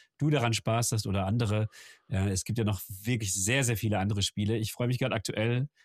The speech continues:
In zwei Tagen kommt ja das neue Yoshi raus, Yoshi and the Mysterious Book. Da gibt es von dem lieben Manuel Fritsch,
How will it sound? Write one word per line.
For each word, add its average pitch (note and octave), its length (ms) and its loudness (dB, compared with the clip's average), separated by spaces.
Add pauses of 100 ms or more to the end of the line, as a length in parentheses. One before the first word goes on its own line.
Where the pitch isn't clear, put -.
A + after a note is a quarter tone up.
(160)
In G#2 80 -2
zwei A2 180 0
Tagen A#2 300 2
kommt A2+ 200 -2
ja A2 60 0
das G#2 140 0
neue G#2 160 2
Yoshi C3+ 320 2
raus, B2+ 340 0
Yoshi A#2 320 -2
and G2+ 100 -2
the G#2 60 0
Mysterious G2+ 480 -2
Book. - 300 -6 (580)
Da A2 220 2
gibt B2 240 -2
es - 140 0
von A2 300 0
dem G#2 220 2
lieben G#2+ 280 0
Manuel G#2 300 2
Fritsch, - 480 -2